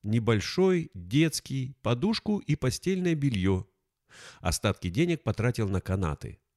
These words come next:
Взял два покрепче, по двадцать метров, и потоньше, по десять. Еще купил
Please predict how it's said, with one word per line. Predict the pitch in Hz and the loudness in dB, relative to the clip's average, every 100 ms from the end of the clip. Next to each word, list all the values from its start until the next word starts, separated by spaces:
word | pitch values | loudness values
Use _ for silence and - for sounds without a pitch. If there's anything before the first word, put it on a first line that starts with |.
| - | -12
Взял | 78 80 131 | -4 0 2
два | 107 92 107 | 2 0 0
покрепче, | 87 - 101 165 - 170 160 | -2 0 0 0 0 -2 -2
по | - | -2
двадцать | 110 110 127 131 120 | -2 0 0 -2 -2
метров, | 120 113 107 - _ | 0 2 0 -2 _
и | 151 | 0
потоньше, | 180 - 107 90 80 80 | 0 2 2 2 0 -8
по | - 101 | 0 0
десять. | 85 71 - - - _ _ _ _ - - - - | 2 -2 -2 -8 -16 _ _ _ _ -18 -18 -16 -2
Еще | 87 80 - 151 | 0 0 4 4
купил | 175 185 196 202 | 4 0 2 2